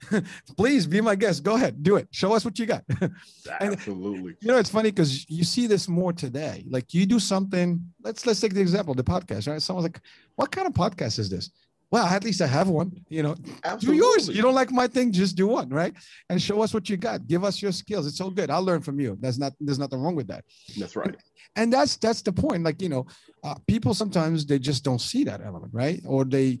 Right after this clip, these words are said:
Speaker 1: and I think to your point, when you're talking to youth, that's the best time because now you can build them. And, you know, uh, I know, I, I'm sure that you've experienced this adversity in a discussion, right? "Oh, you know, I am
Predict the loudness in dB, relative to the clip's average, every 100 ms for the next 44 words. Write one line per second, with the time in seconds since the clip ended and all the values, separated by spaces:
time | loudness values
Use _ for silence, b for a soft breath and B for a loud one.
0 | B B B -2 0 0 -2 -2 -2 0
1 | 0 0 -2 -2 -2 0 0 -2 -4 -6
2 | -4 -6 -6 -4 -2 -2 -2 -6 _ _
3 | _ _ -2 0 0 -2 0 0 0 -4
4 | -4 -4 -2 0 -2 -4 B B -2 0
5 | 2 0 -2 2 0 0 -10 _ _ _
6 | _ -20 -4 -2 0 2 2 0 -6 b
7 | b b 0 0 0 0 4 6 4 2
8 | -8 _ _ -12 -12 _ -4 -2 -2 2
9 | 4 4 2 -2 -4 -2 -2 0 -2 -2
10 | -4 -4 -6 -8 -2 -2 0 2 2 2
11 | 0 -4 -4 -6 -2 0 0 -2 -2 0
12 | -2 0 0 0 0 0 0 -2 0 0